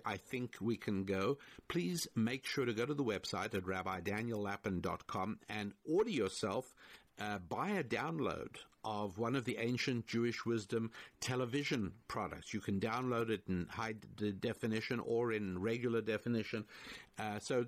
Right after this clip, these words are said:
it's not, you know, it's not a very long download, especially if you have a half decent Wi-Fi connection. Um, download it, and you will have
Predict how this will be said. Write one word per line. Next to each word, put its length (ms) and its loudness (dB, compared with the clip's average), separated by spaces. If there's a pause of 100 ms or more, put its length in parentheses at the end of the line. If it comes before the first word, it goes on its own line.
it's 180 -2
not, 180 0
you 160 2
know, 80 4
it's 100 -6
not 140 2
a 20 2
very 220 2
long 240 2
download, 380 2
especially 380 -4
if 120 -4
you 80 2
have 120 -2
a 80 -2
half 280 -2
decent 500 0 (100)
Wi-Fi 500 0
connection. 540 -4 (1120)
Um, 360 -2
download 500 2
it, 140 0 (360)
and 160 -2
you 220 2
will 240 4
have 460 -2